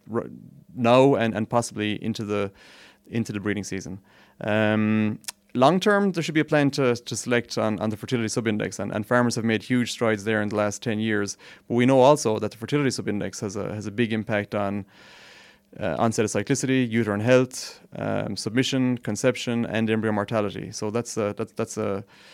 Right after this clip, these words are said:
a critical one for the long term. Um, again, we mentioned the, the role of interventions. So if you can intervene early with the cows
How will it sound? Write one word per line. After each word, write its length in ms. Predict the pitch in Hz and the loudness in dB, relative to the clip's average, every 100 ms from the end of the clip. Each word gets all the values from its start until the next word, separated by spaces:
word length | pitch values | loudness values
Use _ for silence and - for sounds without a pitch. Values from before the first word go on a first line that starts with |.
| - - | -20 -10
a 240 | - - | -8 -8
critical 380 | - 151 127 117 | 0 2 4 4
one 220 | 117 123 | 4 2
for 100 | 117 | 0
the 80 | 107 | 0
long 180 | 113 123 | 2 2
term. 320 | 143 135 135 - - - | 2 2 0 -4 -20 -8
Um, 560 | - 110 113 113 113 113 | 0 2 4 4 0 -4
again, 280 | - 110 120 | -4 0 2
we 60 | 120 | 4
mentioned 360 | 120 123 127 | 2 2 -2
the, 140 | 110 110 | 0 0
the 120 | 107 | 2
role 180 | 117 117 | 2 4
of 80 | 110 | 2
interventions. 640 | 113 107 127 139 139 135 | -2 0 0 0 -2 -2
So 160 | - 113 | -4 -6
if 80 | |
you 60 | 110 | -4
can 140 | 110 | -2
intervene 420 | 113 123 123 131 127 | -2 0 2 2 4
early 480 | 123 127 120 127 | 2 4 2 0
with 220 | 123 104 - | -2 -4 -4
the 80 | |
cows 500 | 107 117 117 120 107 | 0 2 4 2 -4